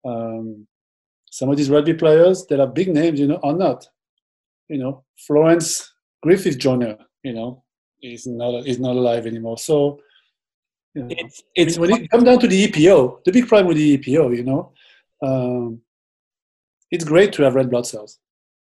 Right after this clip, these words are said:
Speaker 1: The problem is it, it, it makes you, uh, it makes your blood real thick.
Speaker 2: Yeah.
Speaker 1: So all of a sudden, you know, you're at risk of cardiovascular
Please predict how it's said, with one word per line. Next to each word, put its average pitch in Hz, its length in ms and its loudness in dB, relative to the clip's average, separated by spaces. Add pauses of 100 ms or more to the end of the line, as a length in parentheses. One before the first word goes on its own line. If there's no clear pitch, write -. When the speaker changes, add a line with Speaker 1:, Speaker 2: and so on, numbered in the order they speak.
(280)
Speaker 1:
The 165 80 -6
problem 180 360 2
is 139 100 0
it, 143 160 -2
it, 156 360 -4
it 139 120 4
makes 147 320 -4
you, 143 240 2
uh, 123 280 0 (460)
it 131 100 -4
makes 143 260 -2
your 143 120 -2
blood 131 400 0
real 139 240 0
thick. 139 400 -2 (580)
Speaker 2:
Yeah. 110 80 -16
Speaker 1:
So 135 240 -4
all 143 200 2
of 165 100 2
a 147 80 0
sudden, 135 340 -2
you 120 120 -4
know, 131 140 -2
you're 127 280 -2
at - 180 -10
risk 143 280 -2
of 123 180 -6
cardiovascular 131 680 -2